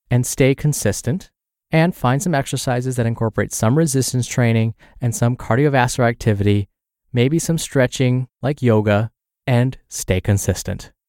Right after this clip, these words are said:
Then, as you continue to feel comfortable with these routines, notice how your clothes are fitting. If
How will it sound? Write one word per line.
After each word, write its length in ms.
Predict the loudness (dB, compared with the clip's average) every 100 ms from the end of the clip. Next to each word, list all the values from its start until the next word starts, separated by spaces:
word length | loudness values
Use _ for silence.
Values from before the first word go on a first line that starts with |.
| _ _ _ _
Then, 200 | 0 2
as 140 | 2 -2
you 80 | -2
continue 360 | -4 0 0
to 60 | 0
feel 200 | 0 -2
comfortable 580 | -2 -2 -2 0 2 2
with 160 | 2
these 240 | 0 -2 0
routines, 680 | -2 2 2 4 2 -4 _ _ _
notice 240 | 2 2 2
how 80 |
your 120 | -2 0
clothes 300 | 0 2 2
are 60 |
fitting. 280 | 0 -4 -6 _ _ _ _ -2
If 220 | -2